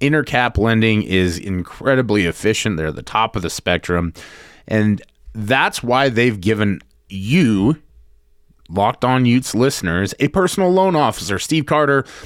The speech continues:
he's delivered to hundreds of Locked On listeners so far, even Locked On Network founder David Locke.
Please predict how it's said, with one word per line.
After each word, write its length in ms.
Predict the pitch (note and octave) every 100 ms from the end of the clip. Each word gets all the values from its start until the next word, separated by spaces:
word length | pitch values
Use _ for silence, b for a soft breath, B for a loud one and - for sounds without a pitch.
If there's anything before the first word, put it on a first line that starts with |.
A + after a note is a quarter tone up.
| B B
he's 180 | C#3+
delivered 380 | C3 D3 C#3+ D3
to 120 | C#3
hundreds 460 | B2+ - E3+ D3 C#3
of 100 | B2
Locked 280 | G#2 A#2 -
On 140 | A2+
listeners 360 | A2 - G#2+ F#2+
so 100 | D#2+
far, 540 | - B2+ C3 B2+ B2+ B B B B -
even 480 | G3 G#3 G#3 G3 C3+
Locked 320 | A#2+ B2 B2
On 340 | C3+ B2+ B2+ A#2
Network 380 | A#2+ G#2 A#2+
founder 460 | A2 A2+ A2+ A2 A2
David 420 | F2+ F#2+ F2+ E2
Locke. 480 | E2 A2+ B2 B2+ -